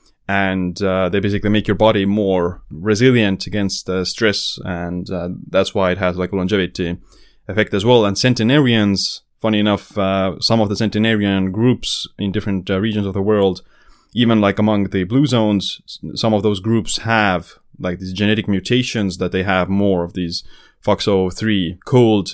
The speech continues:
exposure does activate these foxo proteins, and, uh, the cold,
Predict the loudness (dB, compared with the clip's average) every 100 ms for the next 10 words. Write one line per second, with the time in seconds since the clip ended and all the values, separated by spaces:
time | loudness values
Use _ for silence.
0 | -8 -8 0 2 2 2 2 0 -6 _
1 | _ 2 4 4 2 -2 -10 _ -4 -2
2 | 0 -2 0 -2 -2 -2 -2 0 2 2
3 | 2 2 2 0 _ _ _ _ -2 0
4 | 2 0 0 0 2 0 -2 0 2 4
5 | 2 0